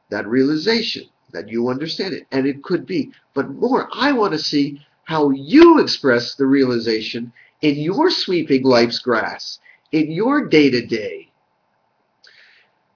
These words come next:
So a lot of the approach to the koans we will have is when we look at the koan, is there a story from your past that resonates with this koan? Is there some event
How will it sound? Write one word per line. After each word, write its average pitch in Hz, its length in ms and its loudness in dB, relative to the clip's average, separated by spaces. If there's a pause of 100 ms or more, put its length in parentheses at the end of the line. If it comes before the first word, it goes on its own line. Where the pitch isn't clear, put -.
(360)
So - 420 -2
a 127 100 0
lot 190 300 0
of 160 220 -4
the 127 320 0 (440)
approach 190 520 -6
to 131 80 -12
the 120 80 -12
koans 170 440 -4
we 147 80 -2
will 123 160 -4
have 165 380 -6
is 117 180 -6 (380)
when 120 160 -6
we 120 80 -2
look 190 260 -2
at - 80 -6
the - 80 -6
koan, 107 560 -6 (1300)
is 233 200 -4
there 247 160 0
a 226 60 -4
story 233 460 -2
from 160 240 -6
your 117 140 0
past 131 680 -8 (580)
that 117 140 -4
resonates 147 680 -2
with 113 140 -10
this 101 180 -12
koan? 92 460 -6 (440)
Is 135 160 -6
there 139 140 0
some 180 280 -4
event 151 500 -4